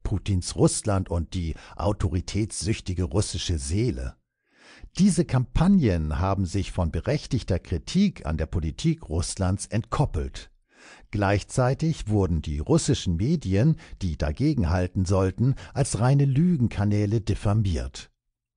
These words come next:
Deutschland entfaltet so in nicht bedrängter Position eine mächtige internationale Propaganda, möchte aber Russland,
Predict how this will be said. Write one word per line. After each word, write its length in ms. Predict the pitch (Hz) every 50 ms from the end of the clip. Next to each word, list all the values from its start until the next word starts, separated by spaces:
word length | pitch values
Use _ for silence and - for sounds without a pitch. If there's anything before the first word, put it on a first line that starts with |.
| _ _ -
Deutschland 580 | 107 92 90 92 - - - 135 143 156 -
entfaltet 560 | - 90 85 - - 98 90 85 - 82 69 -
so 380 | - 95 92 92 107 139 170
in 180 | - 87 95 110
nicht 260 | 180 208 - - -
bedrängter 460 | - - - 101 110 139 156 - 110
Position 640 | - - 107 98 85 90 80 - - 156 165 165 143
eine 220 | - 82 87 87 87
mächtige 500 | 98 110 139 123 - - - 117 92 98
internationale 960 | - - 131 143 - 113 - 107 101 98 - - 113 95 92 90 92 95 -
Propaganda, 840 | - - 107 - 113 107 - 123 120 120 110 87 85 78 71 71 - - - - - -
möchte 380 | - 104 101 98 - - 92 80
aber 160 | 80 76 73
Russland, 680 | 71 73 117 185 180 - - - 107 82 78 78 -